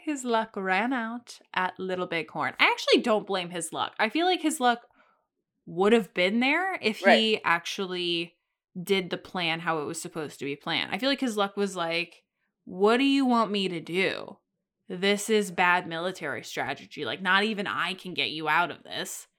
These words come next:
Speaker 1: You are surrounded and you don't have enough men."
Speaker 2: Right.
Speaker 1: Wha-, <sighs> I can't pull people from the sky.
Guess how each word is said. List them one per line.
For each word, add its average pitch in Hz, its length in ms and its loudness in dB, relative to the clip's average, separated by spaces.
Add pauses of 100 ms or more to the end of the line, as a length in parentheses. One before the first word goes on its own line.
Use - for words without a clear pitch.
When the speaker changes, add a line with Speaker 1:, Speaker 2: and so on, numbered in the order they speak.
(300)
Speaker 1:
You 208 200 2
are 196 120 4
surrounded 185 920 -2 (800)
and 196 120 0
you 196 80 0
don't 170 280 -4
have 180 180 -4
enough 151 280 -6
men." 135 500 -6 (260)
Speaker 2:
Right. 165 240 6 (720)
Speaker 1:
Wha-, 175 300 -8 (420)
<sighs> - 540 -4
I 190 120 4
can't 226 300 0
pull 208 320 -2
people 208 280 -4
from 185 220 0
the 170 100 -14
sky. 202 800 2